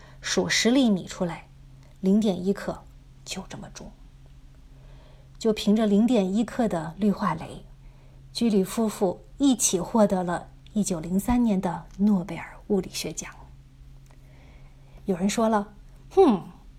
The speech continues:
花了四年烧锅炉煮沥青提纯镭，累是累，好像没什么技术含量啊。”还有人说了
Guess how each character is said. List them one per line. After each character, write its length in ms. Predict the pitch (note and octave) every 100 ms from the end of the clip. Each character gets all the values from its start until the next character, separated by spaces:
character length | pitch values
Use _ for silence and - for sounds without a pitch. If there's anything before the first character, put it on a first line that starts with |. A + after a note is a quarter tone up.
| -
花 280 | - G#3 G#3
了 100 | A3
四 300 | - E4+ A3
年 280 | F#3+ G3
烧 220 | A3 B3 B3
锅 240 | B3 B3+
炉 220 | A3 A#3
煮 200 | G3+ E3+
沥 200 | G#3+ A3+
青 280 | - C4 B3+
提 160 | - B3
纯 220 | B3 B3+
镭， 280 | G#3+ A3 B3+ - - - - - - -
累 300 | G#4+ C5 C4+
是 240 | E3 - F#3
累， 220 | F#3+ - - - - - -
好 180 | - F#4
像 160 | G#4+
没 260 | D#4+ A#3+ D4 -
什 140 | A#4
么 100 | F4
技 220 | - D4
术 140 | C4 C4
含 180 | B3
量 240 | C4 C4+ B3
啊。” 480 | A#3+ A3+ A3+ A#3 - - - - - - - -
还 120 | G3+
有 120 | G3
人 120 | F3
说 220 | F3+ F#3
了 200 | E3 -